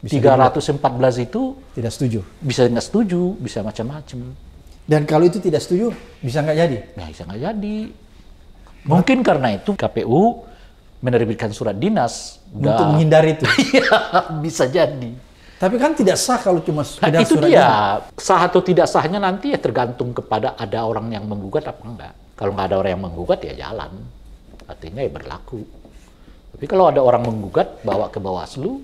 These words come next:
Speaker 2: nah itu jadi bisa saja masalah itu.
Speaker 1: Berarti Bang Rey mau katakan begini, kalau ada problem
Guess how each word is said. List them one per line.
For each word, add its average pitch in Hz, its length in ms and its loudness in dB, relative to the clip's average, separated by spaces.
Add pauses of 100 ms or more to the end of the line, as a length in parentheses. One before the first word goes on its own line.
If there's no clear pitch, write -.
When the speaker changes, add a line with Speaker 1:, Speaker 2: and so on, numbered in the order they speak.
(1080)
Speaker 2:
nah - 80 -20
itu 170 240 -6
jadi 82 160 -10
bisa 95 240 -12
saja 82 480 -16
masalah - 400 -14
itu. - 160 -20 (160)
Speaker 1:
Berarti 123 640 2
Bang 139 400 6
Rey 170 240 4
mau 175 160 2
katakan 151 400 -2
begini, 127 480 -6
kalau 135 480 -2
ada 147 240 0
problem 135 720 0